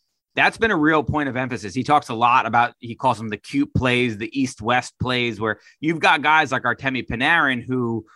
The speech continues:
are brilliant passers and are always looking to make the extra pass or, or, or make the nifty play or,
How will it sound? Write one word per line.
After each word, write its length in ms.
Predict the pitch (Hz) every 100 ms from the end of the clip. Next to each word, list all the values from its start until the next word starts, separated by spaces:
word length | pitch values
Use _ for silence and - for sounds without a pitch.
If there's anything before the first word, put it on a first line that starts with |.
| - _
are 240 | 131 120 104
brilliant 680 | 95 98 156 208 185 147 -
passers 500 | 139 135 123 107 95
and 80 | 110
are 120 | 104
always 480 | 143 165 160 151 120
looking 320 | 139 135 135
to 80 | 123
make 200 | 120 110
the 140 | 120
extra 240 | 117 - 113
pass 480 | - 117 117 110
or, 60 | 120
or, 160 | 117 117
or 240 | 117 113 117
make 260 | 123 127
the 80 | 120
nifty 340 | 120 127 - 123
play 520 | - 120 113 110 107
or, 180 | 104